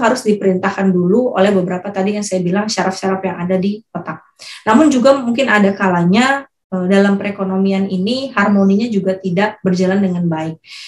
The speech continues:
Seperti halnya tubuh, jika lelah dipakai untuk bekerja seharian, pasti, eh, akan menghasilkan satu sistem tubuh yang error. Nah,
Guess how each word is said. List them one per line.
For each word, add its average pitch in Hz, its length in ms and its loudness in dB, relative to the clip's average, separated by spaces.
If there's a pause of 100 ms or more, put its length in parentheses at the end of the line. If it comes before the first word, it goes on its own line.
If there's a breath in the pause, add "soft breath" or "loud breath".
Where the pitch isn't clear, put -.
(160 loud breath)
Seperti - 320 -2
halnya 196 320 4
tubuh, 254 400 4
jika 196 400 -2
lelah 196 400 2
dipakai 185 400 -4
untuk 185 320 -2
bekerja 180 400 -4
seharian, 180 720 -2
pasti, 285 400 -4
eh, 180 400 -2
akan 233 340 0
menghasilkan 208 540 -2
satu 196 240 -4
sistem 202 400 -2
tubuh 196 320 2
yang - 80 -8
error. 165 480 -2
Nah, 170 160 -8